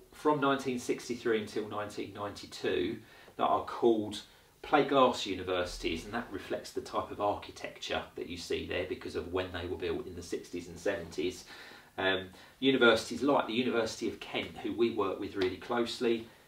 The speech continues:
University of Sussex, Warwick and York, which are both Russell Group universities, so the elite of U K universities, they're all plate glass universities. They've become universities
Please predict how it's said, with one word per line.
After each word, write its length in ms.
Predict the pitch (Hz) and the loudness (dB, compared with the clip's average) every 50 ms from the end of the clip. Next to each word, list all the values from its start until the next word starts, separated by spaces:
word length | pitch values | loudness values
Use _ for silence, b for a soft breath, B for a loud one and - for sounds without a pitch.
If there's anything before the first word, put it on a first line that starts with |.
| B - | B -2
University 500 | 120 120 104 107 101 - - - - - | -2 0 4 4 4 4 2 -2 -6 -6
of 80 | - | -6
Sussex, 800 | - - - 156 - - - - 156 - - - - - - - B B B B B - - | -6 -2 -2 0 0 2 4 4 4 4 4 0 -8 -12 -12 -14 B B B B B -16 2
Warwick 500 | 110 117 131 143 139 135 135 135 - - | 6 10 12 12 12 12 12 8 4 -2
and 140 | - 95 95 | -8 -8 4
York, 420 | - 131 135 143 143 - - - | 8 10 10 10 8 6 0 -4
which 180 | - - - - | -4 -4 -4 -4
are 40 | |
both 260 | - - - - - - - | -2 -2 -2 -2 -4 -4 -2
Russell 280 | 123 120 - - 127 | -2 -2 0 -2 -4
Group 280 | - - 113 117 113 104 | -2 0 0 0 0 -2
universities, 680 | 104 101 101 98 104 107 104 107 - - - - - - | -6 -8 -8 -6 -4 -4 -4 -4 -6 -6 -6 -6 -6 -6
so 260 | - - 87 87 87 87 - - _ _ _ - | -6 -6 -4 -4 -4 -6 -12 -18 _ _ _ -6
the 120 | - 95 | -2 0
elite 440 | 92 98 104 110 110 110 - - - - | 0 2 0 0 -2 -6 -10 -12 -12 -12
of 100 | 95 - 104 | -10 -8 -8
U 140 | 104 101 - | -8 -8 -6
K 220 | - - 98 98 | -6 -8 -8 -6
universities, 760 | 95 98 95 87 - 101 101 98 95 - - - 113 110 - | -6 -8 -8 -10 -8 -6 -6 -6 -6 -8 -10 -10 -10 -8 -4
they're 160 | - - 123 | -2 0 2
all 240 | 127 127 123 120 B B B B B B - | 4 4 4 4 B B B B B B -10
plate 300 | - - 156 147 - - | 0 4 4 4 4 6
glass 280 | 131 123 123 120 - | 4 4 4 4 2
universities. 640 | - 113 101 98 104 98 95 92 - - 95 85 80 | -2 -2 0 2 2 2 2 0 -4 -6 -8 -6 -6
They've 140 | - 104 - | -8 -8 -10
become 300 | - - - 131 123 113 | -10 -8 -6 -6 -6 -6
universities 720 | 104 95 95 - 104 101 98 - - - 107 95 104 - | -6 -8 -6 -4 -4 -4 -4 -6 -6 -6 -4 -4 -6 -8